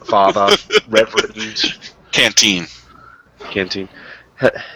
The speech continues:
Speaker 1: hello, Canteen.
Speaker 2: Is there something I can do for you?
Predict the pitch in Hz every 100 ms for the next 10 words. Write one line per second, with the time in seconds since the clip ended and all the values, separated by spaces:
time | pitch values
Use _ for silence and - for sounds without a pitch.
0 | - - - 113 107 95 - 98 - 95
1 | 90 90 - - - _ _ _ _ _
2 | _ _ _ _ _ _ _ _ _ _
3 | _ _ _ _ - - - - - 120
4 | 110 131 117 113 110 117 107 117 - 127
5 | 123 147